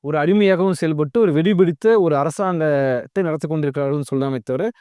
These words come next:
பாசிச கட்சி என்ற பொருளை நம்ம சொல்ல முடியாது. ஆனால் இதை முற்றிலும் நாம் எதிர்க்க வேண்டும். திமுகவின் வீழ்ச்சி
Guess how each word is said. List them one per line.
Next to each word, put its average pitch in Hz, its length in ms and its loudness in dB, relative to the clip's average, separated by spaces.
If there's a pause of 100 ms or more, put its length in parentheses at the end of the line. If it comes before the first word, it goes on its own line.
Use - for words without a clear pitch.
(420)
பாசிச 233 420 -2
கட்சி 190 280 0
என்ற 170 180 2
பொருளை 147 240 -2
நம்ம 139 220 -4
சொல்ல 143 160 -2
முடியாது. 123 340 -2 (240)
ஆனால் 202 360 -4
இதை 170 240 2
முற்றிலும் 233 560 0
நாம் 202 200 2
எதிர்க்க 160 280 0
வேண்டும். 156 300 -2 (500)
திமுகவின் 233 760 4
வீழ்ச்சி 180 440 2